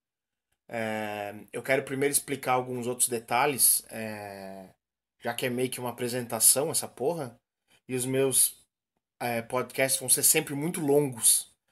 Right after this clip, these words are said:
propositalmente longos, até porque eu quero que ninguém escute mesmo. Então é aquela coisa, eu vou enrolando bastante na introdução pra caso algum desgraçado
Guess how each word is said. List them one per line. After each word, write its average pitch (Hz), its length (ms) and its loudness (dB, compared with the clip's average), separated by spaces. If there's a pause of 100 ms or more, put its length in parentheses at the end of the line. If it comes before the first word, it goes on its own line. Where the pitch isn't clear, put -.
(320)
propositalmente 131 920 0
longos, 120 480 -4
até 113 220 -4
porque 113 200 -8
eu 117 100 -4
quero 120 180 0
que 123 100 -8
ninguém 120 240 -2
escute 120 420 2
mesmo. 123 400 -2 (640)
Então 117 220 0
é - 20 4
aquela 156 220 0
coisa, 147 240 2
eu 127 40 -4
vou 147 120 0
enrolando 165 400 2
bastante 175 460 0
na 165 80 -2
introdução 156 500 2
pra 160 140 -2
caso 170 340 0
algum 156 400 -2
desgraçado 131 800 2